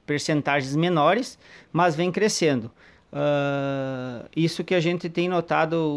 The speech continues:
ultimamente. Ah, geralmente, quando um produtor encerra a atividade, ele acaba até vendendo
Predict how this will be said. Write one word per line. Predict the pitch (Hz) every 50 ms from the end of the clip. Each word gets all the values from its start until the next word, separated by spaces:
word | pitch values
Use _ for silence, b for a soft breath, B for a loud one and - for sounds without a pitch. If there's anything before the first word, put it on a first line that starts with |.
| 139
ultimamente. | 143 156 - - 170 170 156 131 123 127 127 - -
Ah, | 151 160 165 165 170 170
geralmente, | 156 196 214 220 220 208 202 208 202 - 208
quando | - 185 180 175
um | 175 180 170
produtor | 170 156 160 147 147 135 - 165 160 160 156
encerra | 147 143 135 - - - 151 151 147
a | 147
atividade, | - - 135 117 123 113 110 127 147 160 151 151
ele | 151 151
acaba | 147 - - 160 160 156 160
até | 156 - 160 165
vendendo | 156 170 165 156 156 165 170 165 165 160 156